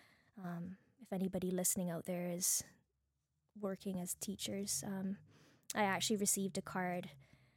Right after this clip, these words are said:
at the end of the last academic year from a mom who is a dear friend of mine. And two of her sweeties were in my class that year, and, um,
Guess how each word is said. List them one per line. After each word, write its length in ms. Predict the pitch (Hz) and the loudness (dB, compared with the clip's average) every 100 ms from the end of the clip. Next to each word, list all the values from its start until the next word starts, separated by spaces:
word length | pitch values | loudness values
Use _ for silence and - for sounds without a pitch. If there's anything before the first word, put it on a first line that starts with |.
| _ - | _ -2
at 140 | 190 | 0
the 120 | 196 | 2
end 200 | 180 185 | 4 4
of 240 | 180 180 - | 2 -2 -4
the 60 | 185 | -2
last 340 | 180 175 185 | 0 0 0
academic 640 | 185 180 185 175 180 - - | 0 -2 -2 0 0 -2 -4
year 300 | 175 175 185 | -4 -4 -6
from 340 | - 185 180 175 - _ _ 220 | -4 -2 -2 -6 -12 _ _ 2
a 60 | |
mom 400 | 196 175 175 180 | 4 4 0 0
who 180 | 180 190 | 2 2
is 260 | 180 180 202 | 4 2 2
a 40 | |
dear 240 | 190 185 | 0 -2
friend 280 | 185 185 175 | -2 -2 -4
of 140 | 175 185 | -4 -4
mine. 360 | 175 175 185 - _ _ _ _ - | -2 -4 -6 -10 _ _ _ _ -6
And 340 | 185 180 196 - | 0 0 0 4
two 200 | 262 220 | 6 6
of 100 | 202 | 6
her 120 | 202 | 4
sweeties 500 | - 190 185 180 185 | 4 2 0 -2 -2
were 80 | 180 | -2
in 80 | |
my 120 | 175 175 | -2 -4
class 640 | - 175 170 180 - - - _ _ _ _ | -6 -4 -2 2 2 0 -6 _ _ _ _
that 200 | 190 175 | -4 -2
year, 220 | 185 175 175 | -2 -2 -2
and, 320 | 175 170 170 _ _ - | -4 -6 -8 _ _ -8
um, 320 | 190 180 | -6 -4